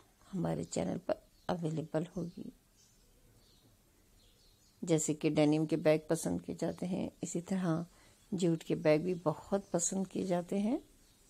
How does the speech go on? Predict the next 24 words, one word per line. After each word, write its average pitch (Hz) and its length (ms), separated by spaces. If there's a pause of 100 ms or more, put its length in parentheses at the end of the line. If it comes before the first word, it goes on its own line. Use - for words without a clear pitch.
(1600)
ओल्ड 170 460 (580)
स्वेटर्स 185 540
के 202 120
बैग 202 340
बहुत 190 320
ही 208 60
खूबसूरत 175 540
होते 175 240
हैं। 180 280 (1800)
तो 190 60
फ्रेंड्स, 160 560 (480)
जल्दी 151 540
से - 320 (680)
simply 165 500
कमेंट्स 151 320
बॉक्स 160 280
में 170 80
आकर 165 320
आप 185 80
हमें 190 320
कमेंट्स 190 400
कर 202 180
सकते - 360
हैं, 240 160